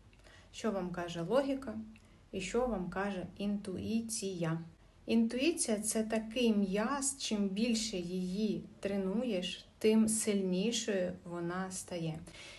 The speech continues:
Якщо ви будете робити це п'ять-сім днів мінімум, ви здивуєтесь, наскільки ясніше стануть ваші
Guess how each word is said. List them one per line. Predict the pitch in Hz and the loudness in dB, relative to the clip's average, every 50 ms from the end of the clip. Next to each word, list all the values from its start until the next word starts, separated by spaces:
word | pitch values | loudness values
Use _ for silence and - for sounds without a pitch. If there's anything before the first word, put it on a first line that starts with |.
| - - | -14 0
Якщо | - 190 185 - - - 240 262 | 0 0 2 2 0 2 4 4
ви | 269 247 233 | 6 6 4
будете | 202 180 190 208 226 214 196 185 - 190 | 4 4 2 2 4 4 4 2 2 0
робити | 180 180 170 165 196 202 202 202 - 180 170 170 | -2 -2 0 0 0 0 0 0 -2 -4 -4 -4
це | - - - - 196 196 190 190 185 175 180 180 - - - - - - - - - - | -4 -6 -2 0 2 2 2 2 0 0 -2 -6 -10 -16 -20 -20 -20 -20 -20 -20 -18 -10
п'ять-сім | - 190 196 196 190 180 175 175 - - - 202 196 180 170 | -2 0 0 2 2 0 0 0 0 0 0 0 0 0 2
днів | 170 175 190 220 262 294 - - - - - - | 2 2 2 2 2 2 0 -4 -8 -14 -10 -4
мінімум, | 190 190 190 180 170 165 160 156 160 165 - - - - - - - - - - | -2 0 0 2 2 0 0 0 -2 -4 -8 -10 -16 -18 -18 -18 -18 -16 -12 -2
ви | 165 196 196 | 0 0 0
здивуєтесь, | 196 - 185 170 180 208 240 254 240 202 185 - - | 2 0 0 0 2 4 4 4 4 2 0 -2 -2
наскільки | 190 185 - - - 233 226 220 220 190 | -2 -2 -2 0 2 2 2 2 2 0
ясніше | 180 180 185 - - 190 196 208 240 269 269 - 196 | 0 0 -2 -2 -2 0 0 0 0 0 0 -2 -4
стануть | - - - - 185 190 214 226 233 220 - - - | -4 -4 -4 -4 -4 -2 0 0 0 0 -2 -4 -4
ваші | 165 170 175 175 180 190 196 202 - - 185 175 - | -2 -2 0 0 0 -2 -2 -4 -4 -6 -6 -8 -10